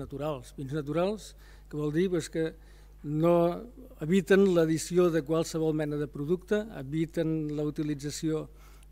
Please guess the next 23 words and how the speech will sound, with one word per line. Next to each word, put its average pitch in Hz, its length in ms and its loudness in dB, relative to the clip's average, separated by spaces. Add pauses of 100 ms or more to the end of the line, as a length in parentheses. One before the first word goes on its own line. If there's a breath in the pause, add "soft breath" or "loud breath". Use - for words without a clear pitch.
de 170 400 4
llevats, 147 760 -4
eh, 147 360 -6
que 151 80 -10
no 147 100 -6
siguin, 143 500 -8
eh, 143 220 -10
llevats 143 300 -8
autòctons, 185 800 -2 (1300 loud breath)
i 170 180 -4
busquen, 170 460 0
pues, 165 200 -2
un 180 120 -2
producte 180 480 -2
que 156 100 -10
sigui 165 300 -6
el 170 80 0
més 151 180 -4
autèntic 156 460 -6
possible. 131 480 -12 (880 soft breath)
En 196 240 4
aquests 165 240 0
casos, 202 460 0